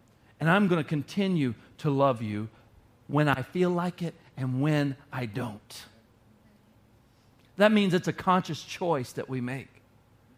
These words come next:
It's something that trust helps us to deepen.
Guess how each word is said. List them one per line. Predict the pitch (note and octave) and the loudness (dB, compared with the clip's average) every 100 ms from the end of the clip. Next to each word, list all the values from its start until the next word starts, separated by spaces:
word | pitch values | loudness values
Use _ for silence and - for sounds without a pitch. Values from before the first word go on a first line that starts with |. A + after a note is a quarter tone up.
| _ - | _ -8
It's | C3 | 2
something | F#3+ F#3 F#3+ E3 | 2 4 2 2
that | C3 B2+ | 0 -2
trust | - F#3 D#3+ - | 0 2 2 0
helps | D3 B2+ - | -2 -2 -4
us | B2+ - | -10 -10
to | B2 | -8
deepen. | C#3+ C#3 B2 G2 | -6 -6 -6 -10